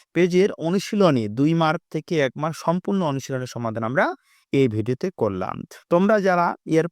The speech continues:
পরের কোনো সাবজেক্টের অনুশীলনী সমাধান, অঙ্ক, কোনো অঙ্কের সমাধান, শিক্ষা সংক্রান্ত যাবতীয় এক কথায় নথিপত্র তোমরা এই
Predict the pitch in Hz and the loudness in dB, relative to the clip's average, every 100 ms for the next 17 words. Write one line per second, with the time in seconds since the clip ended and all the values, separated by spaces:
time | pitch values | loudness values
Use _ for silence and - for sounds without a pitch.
0 | - 190 226 247 - 185 175 - 147 147 | -4 0 0 0 -4 0 0 0 -2 0
1 | 156 160 156 147 143 - 139 135 135 131 | -2 0 0 0 -2 -2 0 0 0 -4
2 | - 127 120 123 123 117 - 143 156 151 | -2 0 0 0 0 0 0 0 0 -2
3 | 147 135 131 123 123 - 127 - 123 117 | -2 -4 0 0 -2 -4 -4 -4 -4 -2
4 | 120 127 214 - 208 190 180 165 156 160 | -4 -4 -4 -2 0 0 0 2 2 0
5 | - 147 - 143 143 123 127 127 - 240 | -2 -2 -2 -2 -2 -2 -2 -6 0 2
6 | 330 - - - 127 123 | 2 -6 -6 0 4 4